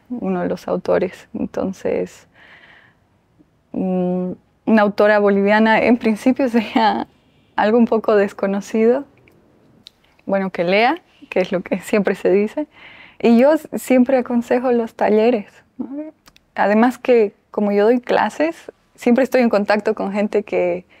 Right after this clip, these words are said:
que quiere escribir. Doy, doy clases en la universidad y más de una vez he tenido estudiantes que se me han acercado para decirme, "Escribo, ¿qué hago?", ¿no? Entonces, mi,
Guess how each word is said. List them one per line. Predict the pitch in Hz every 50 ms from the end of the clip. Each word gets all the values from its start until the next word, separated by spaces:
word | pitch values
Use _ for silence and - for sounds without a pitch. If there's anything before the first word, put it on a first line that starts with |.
| _ _ _
que | _ - 208
quiere | - - 208 202 202
escribir. | 196 - - 202 196 190 196 226 302 285 240
Doy, | - 202 208 202 -
doy | - 196 202 202
clases | - 220 196 202 - - -
en | - 202
la | 196 190
universidad | 190 190 185 185 190 - - 196 190 190 196 226
y | 226 214 - - - - - - - - - _ _ _ _
más | - 196 208 214 233 220
de | 240
una | 233 208 196
vez | 190 196 202 -
he | 214
tenido | 202 - 196 196 196 190 190
estudiantes | 190 - - - 196 196 190 190 196 196 - 202 -
que | - - - 180 180 185
se | - 185
me | 185 185
han | 185
acercado | 185 190 - 190 196 - 185 185 185 185
para | - - - - -
decirme, | 185 - - 180 185 185 180
"Escribo, | 196 - - - - 277 269 262 262 262 269
¿qué | 262 - 233 214
hago?", | 190 196 196 175 - 180 - _ _ _
¿no? | 247 196 196 240 320 311
Entonces, | 233 233 - 202 190 202 - - 196 196 - - _
mi, | 190 196 196 196 185 180 185